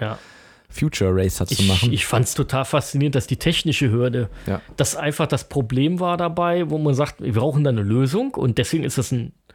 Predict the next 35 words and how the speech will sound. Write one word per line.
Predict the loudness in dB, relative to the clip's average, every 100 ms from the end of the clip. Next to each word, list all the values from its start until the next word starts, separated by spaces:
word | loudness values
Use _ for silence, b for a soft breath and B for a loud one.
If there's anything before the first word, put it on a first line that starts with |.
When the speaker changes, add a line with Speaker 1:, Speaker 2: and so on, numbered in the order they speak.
| _
Speaker 1:
so | 0
ein | 0 0 0
Future | 0 2 2 2
Racer | 0 0
geworden. | 0 2 0 -2 -6 b b -4
Speaker 2:
Ja. | -4 B B -4
Speaker 1:
Also | 2
Speaker 2:
Das | 2
Speaker 1:
es, | 2
Speaker 2:
ist | 2
ja |
Speaker 1:
es | 2
Speaker 2:
oftmals | 2 0
Speaker 1:
hätte | 0 0
auch | 0 -2
einfach | -2 -2 -2 -4
irgendein | 0 2 2 0 -2 -2 -2
anderes | -2 0 0 0 0
Rennspiel | 2 2 0 -2 -2 0
werden | 0 2 0
können. | -2 -4
Speaker 2:
Das | -4 -4
stimmt, | -2 0
ja. | 0 0
Aber | 0
es | 0
ist | 0
ja | 0
oftmals | -2 -2 -2 0
so, |
dass | -2 -2
so, | -4 -4
äh, | -2 0 2 0 -2
gerade | -2 -2 0
damals, | 0 0 0 -2 -4 -12